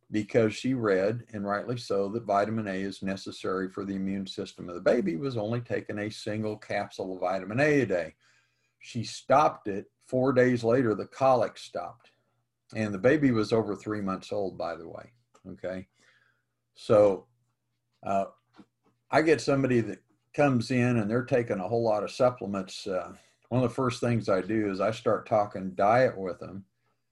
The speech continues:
and distilled water, and I say, "Let's get you off of all of those supplements.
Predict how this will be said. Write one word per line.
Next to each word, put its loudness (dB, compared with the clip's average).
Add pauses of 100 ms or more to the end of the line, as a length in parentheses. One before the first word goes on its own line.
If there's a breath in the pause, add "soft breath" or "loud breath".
(260)
and -6
distilled 0
water, 0 (160)
and -10 (100)
I -20
say, 0
"Let's -2
get -2
you -4
off 2
of -2
all 0
of -2
those -8
supplements. -4